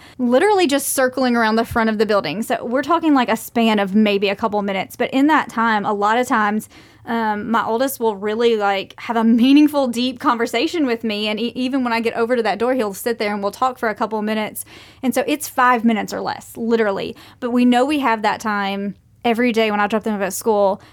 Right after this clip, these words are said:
that if there's something on his mind, something he didn't wanna say in front of his siblings, something that just popped into his head, we can have that conversation. And that's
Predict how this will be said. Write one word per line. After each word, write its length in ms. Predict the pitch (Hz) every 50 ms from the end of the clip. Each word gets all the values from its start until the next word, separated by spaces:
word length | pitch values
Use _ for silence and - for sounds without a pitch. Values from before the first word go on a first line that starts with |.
| - _ -
that 120 | 226 226
if 100 | 214 214
there's 200 | - 226 226 -
something 320 | - - 247 247 269 269 262
on 100 | 262 269
his 160 | 262 240 220
mind, 300 | 220 202 190 185 196 196
something 220 | - 233 240 247
he 120 | 262 277 240
didn't 240 | 233 233 226 240
wanna 200 | 233 233 233 233
say 380 | 226 - - 233 208 208 208 202
in 140 | 202 208 220
front 220 | 220 - 226 214
of 80 | 202 202
his 180 | 240 214 202
siblings, 680 | - - 214 196 202 196 196 190 190 196 214 214 - - -
something 340 | - - 247 233 233 254 247
that 120 | 240 214
just 180 | 220 226 - -
popped 300 | - 240 214 214 - 233
into 120 | 220 214
his 120 | 196 202
head, 580 | - 226 226 208 202 185 - - 202 196 - 214
we 80 | 240 220
can 240 | - - 220 208
have 340 | 196 185 - 220 214 214 202
that 220 | 214 214 190 - -
conversation. 800 | - 220 208 202 196 196 - 202 202 202 196 - 208 196 185
And 160 | - 214 208
that's 360 | 214 208 - - - - -